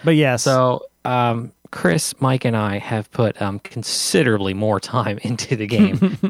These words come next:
Speaker 1: <laughs>
Speaker 2: than that. Uh, more than we probably like to admit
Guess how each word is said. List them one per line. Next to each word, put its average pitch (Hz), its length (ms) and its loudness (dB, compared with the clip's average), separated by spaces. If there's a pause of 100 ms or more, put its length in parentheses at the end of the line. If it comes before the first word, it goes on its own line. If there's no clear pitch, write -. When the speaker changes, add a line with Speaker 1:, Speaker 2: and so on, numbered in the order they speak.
Speaker 1:
<laughs> - 40 -10
Speaker 2:
than 107 280 0
that. 95 340 -6 (160)
Uh, 98 220 -6
more 156 300 2
than 147 100 2
we 127 100 4
probably 117 320 2
like 104 180 2
to 107 100 0
admit 104 360 -2